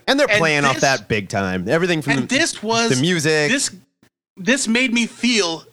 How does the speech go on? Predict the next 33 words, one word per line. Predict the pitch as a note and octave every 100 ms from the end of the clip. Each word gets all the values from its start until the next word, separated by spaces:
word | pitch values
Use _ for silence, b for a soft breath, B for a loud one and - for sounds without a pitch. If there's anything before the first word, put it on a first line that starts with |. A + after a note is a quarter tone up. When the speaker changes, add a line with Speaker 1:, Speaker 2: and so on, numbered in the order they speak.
| C#3+
Speaker 2:
just | C3+ F#3+ A3 -
like | D#3 F#3 G3+ D#3
that. | B2 B2+
Like, | D3
Speaker 1:
Yeah. | -
Speaker 2:
I | A#3+
have | D4+ D#4
not | B3+ A#3+ A#3
been | B3
excited. | A3+ - F3 F3+ G#3+ A3+ - _ _ _ _ -
I | C#4
have | D4+
not | C#4 C4+
been | A#3 F3
this | F#3+ A3+
excited | A3 - F#3 G3+ G3
to | F3+
see | - F#3 F#3+
a |
Marvel | E3 E3+ F3+
movie | E3+ E3+ F#3 F#3+ _ _ -
in |
a | D#3+
long | D3 E3+ F3+ D#3+
time. | D#3 D3 B2+ B2+ _ _ _ _ _ _ _ _ _ _ -
And | G3+ G3 F#3
I | G#3
just | B3 A#3
think | A3+ G#3+
it | F#3+ F#3
looks | F3 G3+ -
amazing. | G#3+ C4 C#4+ F4 B3 G3 D3 A#2
Speaker 1:
Yeah. | A2+ B1+